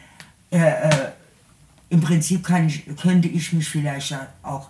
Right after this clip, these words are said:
sehr gut mit ihm unterhalten und könnte mich auch sehr gut mit ihm verstehen,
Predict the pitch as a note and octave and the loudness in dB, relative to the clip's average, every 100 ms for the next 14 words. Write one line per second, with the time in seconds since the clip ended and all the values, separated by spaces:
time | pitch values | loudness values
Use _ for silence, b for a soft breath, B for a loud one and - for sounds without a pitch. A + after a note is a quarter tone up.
0 | - - D#3 C#3+ A3 D#4 G#3+ D3+ - D3+ | -10 -2 -2 -2 -6 -2 -2 -2 -4 -6
1 | - C#3+ C3+ B2+ A#2+ A2+ A2+ G#2+ B2 A#2+ | -4 -6 -8 -8 -10 -12 -12 -12 -14 -16
2 | A#2 A#2 A#2 B2+ A#2+ D#3+ - - - B3 | -16 -16 -16 -14 -14 -14 -14 -14 -6 -4
3 | D#4 F#3+ D#3+ D3 C#3+ C3+ - C#3+ C3+ F3+ | -2 -2 -4 -4 -6 -6 -10 -10 -2 -2